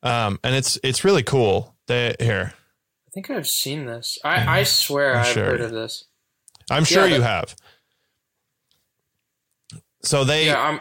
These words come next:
Speaker 2: I'm looking it up on my phone too.
Speaker 1: they take the trash out of rivers, right? This is one of the ways that they do it. And then they also clean up the ocean within the ocean.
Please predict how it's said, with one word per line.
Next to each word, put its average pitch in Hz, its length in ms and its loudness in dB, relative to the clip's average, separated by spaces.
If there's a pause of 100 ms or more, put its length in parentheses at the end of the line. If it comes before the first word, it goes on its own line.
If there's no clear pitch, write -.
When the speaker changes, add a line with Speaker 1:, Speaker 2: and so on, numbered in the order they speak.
Speaker 2:
I'm 147 160 -4
looking 143 240 -6
it 131 60 -6
up 127 160 -8
on 123 60 -12
my 120 120 -10
phone 117 300 -12
too. 117 260 -14 (140)
Speaker 1:
they 147 180 0
take 170 360 0 (160)
the 143 100 -2
trash 139 580 2
out 123 200 2
of 110 180 2
rivers, 113 640 2 (240)
right? 117 280 -2 (300)
This 127 220 2
is 127 280 0
one 123 220 2
of 117 160 2
the 117 80 2
ways 113 280 2
that 110 120 -2
they 110 140 0
do 110 180 2
it. 117 160 0 (420)
And 120 140 0
then 120 120 2
they 120 100 0
also 123 760 2 (2750)
clean 139 220 2
up 120 120 0
the 107 160 0
ocean 117 540 0 (920)
within 127 340 0
the 113 160 0
ocean. 107 440 -2